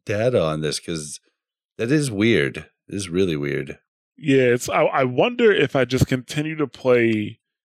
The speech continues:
Speaker 2: if I play my main more, which I'm not gonna be able to do for the next, like, almost three
Speaker 1: I,
Speaker 2: weeks. But
Speaker 1: I know, man. You're gonna be so out of practice.
Speaker 2: Yeah, like, if I, if I play my main more, will I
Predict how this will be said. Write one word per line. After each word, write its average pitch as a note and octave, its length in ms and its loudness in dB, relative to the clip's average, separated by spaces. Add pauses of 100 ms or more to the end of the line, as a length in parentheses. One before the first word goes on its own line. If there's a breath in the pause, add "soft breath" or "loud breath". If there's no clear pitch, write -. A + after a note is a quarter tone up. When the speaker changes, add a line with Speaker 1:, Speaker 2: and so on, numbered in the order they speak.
(220)
Speaker 2:
if D#3 140 -4
I B2+ 100 0
play D3+ 320 2
my B2+ 220 -2
main A2+ 340 -2
more, G2 400 -14 (840)
which A#2+ 180 -2
I'm A#2 100 -4
not A2+ 120 0
gonna G#2 120 -8
be G#2+ 40 -2
able F#2 140 -2
to G2+ 80 -6
do G#2 60 -6
for F2+ 100 -14
the F#2+ 80 -14
next, F2+ 260 -8
like, - 220 -6 (340)
almost F#2+ 380 -14
three G2+ 140 -6
Speaker 1:
I, D#2+ 160 -2
Speaker 2:
weeks. D#2+ 200 -8
But G2 140 -2
Speaker 1:
I D2+ 80 0
know, E2 300 0
man. D#2+ 220 -2
You're F#2 140 2
gonna G2 140 0
be F2+ 140 0
so G2 420 4
out F#2 100 4
of E2+ 120 -4
practice. F#2 800 -2
Speaker 2:
Yeah, A2+ 320 0
like, A2 180 0
if A#2+ 160 -2
I, B2+ 160 2
if A#2+ 140 0
I C3 60 2
play F3 200 0
my D3+ 100 -2
main C3 260 -2
more, A#2+ 300 0
will A2 220 4
I G#2+ 360 0